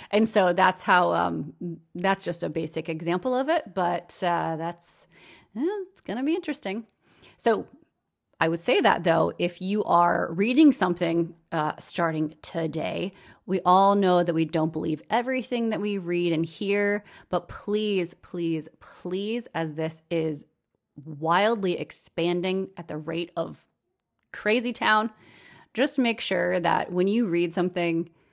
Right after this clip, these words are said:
maybe do your own research on it before you take that as your own opinion, would be my suggestion.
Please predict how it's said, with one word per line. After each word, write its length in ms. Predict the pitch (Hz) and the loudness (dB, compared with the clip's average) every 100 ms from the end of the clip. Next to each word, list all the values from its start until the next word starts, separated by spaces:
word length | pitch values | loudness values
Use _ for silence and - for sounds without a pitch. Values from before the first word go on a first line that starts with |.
| _ _ _ _ _ _ | _ _ _ _ _ _
maybe 380 | 262 294 294 302 | -2 2 4 2
do 100 | 240 | 2
your 160 | 190 170 | 0 2
own 160 | 170 | 2
research 420 | 165 165 196 185 | 0 -2 -4 -2
on 160 | 196 196 | 2 2
it 140 | 220 | 0
before 300 | 185 - 175 | -4 -6 -2
you 380 | 185 175 160 156 _ _ _ | -2 0 -2 -4 _ _ _
take 480 | - - 185 185 - _ | -8 -2 -2 -2 -18 _
that 600 | 147 165 156 160 - - - _ _ _ _ | -4 2 4 2 -2 -10 -12 _ _ _ _
as 240 | 156 160 | -4 -2
your 120 | 170 - | -4 -4
own 220 | 160 156 | -2 -2
opinion, 720 | 139 - - 151 - - 156 _ _ _ _ _ | -4 -12 -12 -10 -10 -16 -20 _ _ _ _ _
would 160 | 170 156 | -10 -8
be 120 | - | -8
my 160 | 143 - | -10 -10
suggestion. 720 | - - - - - - | -14 -20 -20 -20 -18 -18